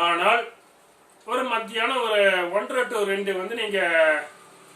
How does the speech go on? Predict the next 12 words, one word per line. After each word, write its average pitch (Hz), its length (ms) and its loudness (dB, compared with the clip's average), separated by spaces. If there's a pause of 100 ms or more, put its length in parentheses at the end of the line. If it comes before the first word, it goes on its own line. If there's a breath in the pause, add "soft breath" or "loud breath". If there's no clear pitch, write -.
(240)
முருகப்பெருமானை, 185 720 -4 (120)
சண்முகப்பெருமானை, 180 840 -4 (140)
ஆறுமுகத்தாரை, 180 720 -4
சுப்பிரமணிய 180 640 -4
கடவுளை, 170 460 -6
ஜெயந்திநாதரை 175 840 -4 (1800)
கண்டு 196 400 -2 (320)
வணங்கி 180 540 -2 (140)
அவரோட 170 260 -4 (420)
ஆசீர்வாதத்தோட 202 680 0 (100)
நீங்க 160 180 -8 (1120)
வாங்கிட்டு 180 340 -6